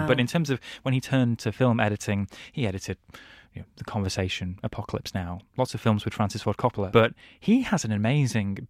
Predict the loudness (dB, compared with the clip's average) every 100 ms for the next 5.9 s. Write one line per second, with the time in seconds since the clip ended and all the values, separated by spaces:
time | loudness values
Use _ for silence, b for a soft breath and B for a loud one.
0 | _ -12 -4 -2 0 0 -2 _ _ -6
1 | -6 -4 -10 -10 -12 -4 -2 -2 -6 -10
2 | -12 B B -8 -6 0 0 2 0 0
3 | 0 -2 -2 0 0 0 -2 -4 -4 -6
4 | -4 -4 -4 -2 2 2 2 0 0 0
5 | -2 -2 -4 -4 -8 -6 -4 -4